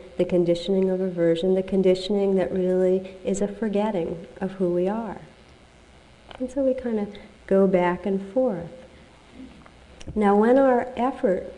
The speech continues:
in practice is coming out of that conditioning, coming out of that not trusting, coming out of the grasping, coming out of the fear, then what it does is it reinforces the sense of the small, deficient self who's making the effort.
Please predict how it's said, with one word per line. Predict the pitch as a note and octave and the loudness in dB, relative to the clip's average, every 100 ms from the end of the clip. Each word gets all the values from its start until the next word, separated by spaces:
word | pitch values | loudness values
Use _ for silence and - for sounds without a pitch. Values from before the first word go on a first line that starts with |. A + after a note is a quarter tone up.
| - | -2
in | G3 G3 | 0 0
practice | G#3 G#3 A3 - F3 - - - - - - - - | 0 -2 -4 -8 -10 -12 -18 -20 -20 -20 -20 -20 0
is | G3+ G3 G3+ | 4 6 4
coming | G#3+ A3 G#3+ G#3+ | 0 2 4 4
out | F#3 G3 | 2 2
of | G#3 G3+ | 2 2
that | G3 G3 | 0 2
conditioning, | G3 F#3 F#3+ G#3 D#3+ - - - - | 2 2 0 0 -2 -4 -10 -18 -6
coming | G3 G3 F#3+ | 0 4 4
out | F#3 F#3 | 4 2
of | F3 | 0
that | F3 E3 - - - | 0 -2 -8 -12 -4
not | F3 E3+ F3+ | 0 0 0
trusting, | - F#3 E3+ - F3 F3+ - | -4 -6 -6 -8 -8 -8 -8
coming | F#3 F#3 F3 | -2 0 0
out | F3+ | 0
of | F3 | 0
the | F3 | -2
grasping, | F3 E3+ F3 F#3 - E3 D#3+ | 0 2 2 0 -4 -4 -2
coming | F#3 F#3 F#3 | 0 2 2
out | F3+ | 0
of | E3+ | -2
the | E3+ | -4
fear, | - A#3+ A#3+ F3+ D#3+ E3+ - - - - - - - - - | -6 -2 0 -2 -4 -8 -14 -20 -20 -20 -20 -20 -20 -18 -6
then | G3+ A#3 | 0 6
what | B3 B3 | 6 6
it | A#3+ A#3+ | 4 4
does | B3 B3 | 4 4
is | A3 A3+ | 2 -2
it | - | -2
reinforces | G#3+ A3 A#3 A#3 A#3+ A#3 A3+ A3+ A#3+ A#3+ F#3+ F3+ F3+ | -2 0 2 2 0 -2 -4 -2 -2 -2 -4 -4 -6
the | G#3+ | -6
sense | G#3 G#3 G3 G3 G3 | -4 -2 0 0 -2
of | - A3 | -4 -4
the | A3 | -6
small, | A3 - F3 E3 F3+ | -6 -4 -2 -2 -4
deficient | G3 G3 F3 E3+ - G#3 | -6 -6 -8 -6 -6 -6
self | G3+ G3 F3 F#3 | -4 -4 -4 -4
who's | G#3+ G#3 | -6 -2
making | E3+ E3 F#3 F#3 | -4 -4 -2 -2
the | F#3+ | -2
effort. | G#3+ A3 F#3+ | -6 -10 -14